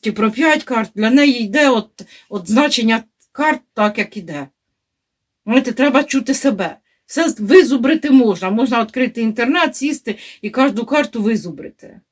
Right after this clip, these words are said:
як табличку множення. Ну, ви перестанете чути себе. Ви перестанете, просто ви будете,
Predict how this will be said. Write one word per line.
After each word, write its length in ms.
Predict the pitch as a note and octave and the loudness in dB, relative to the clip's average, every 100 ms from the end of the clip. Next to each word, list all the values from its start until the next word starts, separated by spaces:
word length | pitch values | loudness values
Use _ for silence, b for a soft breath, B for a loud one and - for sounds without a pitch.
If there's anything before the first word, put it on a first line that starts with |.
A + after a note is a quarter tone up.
| _ _ _ - | _ _ _ -10
як 120 | G3+ | -4
табличку 520 | B3 G#3+ C4 - B3+ | -2 2 2 2 -2
множення. 600 | A#3+ G#3 E3 E3+ - F2 - _ _ _ _ - | 0 0 -2 -10 -18 -20 -20 _ _ _ _ 2
Ну, 160 | B3+ | 6
ви 100 | D#4+ | 6
перестанете 720 | - F#4 F4+ F4+ F4+ F4 C#4+ | 4 2 0 -2 -2 -2 -2
чути 380 | D#4+ C#4+ C#4+ A#3+ | -2 -2 -2 -4
себе. 440 | G#3+ A3+ G3 E3 C3+ _ _ _ _ - | -4 -4 -2 -4 -6 _ _ _ _ -6
Ви 100 | A#3 | -2
перестанете, 720 | A3+ F4 D#4+ D#4 C#4 A3 - | 0 0 0 0 2 2 -2
просто 340 | E3+ A3+ A3+ B3 | -6 -8 -6 -2
ви 120 | B3+ | -2
будете, 500 | A3 B3 A#3 A3+ G#3+ | 0 0 -2 0 -4